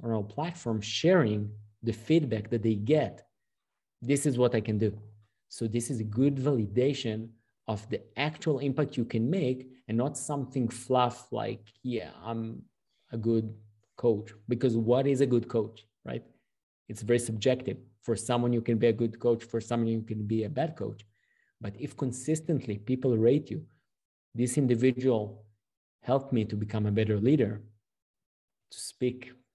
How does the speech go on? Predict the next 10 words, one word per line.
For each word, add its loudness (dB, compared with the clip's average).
publicly 2
better," -8
whatever 0
it 0
may 0
be, 0
then 0
it's -4
a -4
good 0